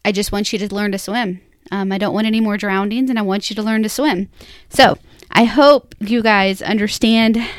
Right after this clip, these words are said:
um, that I care, and I'm here for you, and I want you to learn to swim. And if I can help you in any way, please know I mean what I say. I'm here, and I want you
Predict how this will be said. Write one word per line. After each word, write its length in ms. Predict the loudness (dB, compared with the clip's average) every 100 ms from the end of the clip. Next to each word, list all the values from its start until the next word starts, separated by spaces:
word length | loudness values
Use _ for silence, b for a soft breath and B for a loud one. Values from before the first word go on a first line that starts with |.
| B -6
um, 420 | -4 -2 -4 -8 -16 _
that 120 | -2
I 100 | 0
care, 480 | -2 -2 -2 -2 -8 -10
and 120 | -6 -2
I'm 100 | 0
here 200 | 0 -4
for 160 | -6
you, 300 | -6 -4 -6 B B B B _
and 160 | -4 -2
I 40 |
want 220 | 0 0
you 120 | -2
to 80 | -2
learn 200 | -2 -2
to 60 | -4
swim. 320 | -6 -8 -8 -16 _ -6
And 100 | -4
if 120 | -4
I 80 | -4
can 160 | -4
help 240 | -4 -6 -4
you 140 | -4
in 100 | -2
any 180 | 0 0
way, 400 | 0 0 -2 -6 B B B _
please 500 | -6 -4 -2 -2 -2
know 500 | 0 0 0 -2 -4 b -6
I 80 | -2
mean 240 | 0 2
what 140 | 0
I 80 | -2
say. 400 | -4 -8 -8 -10
I'm 160 | -10 -8
here, 420 | -4 -4 -4 -6 -8
and 80 | -6
I 40 |
want 360 | -4 -4 -4 -6
you 220 | -6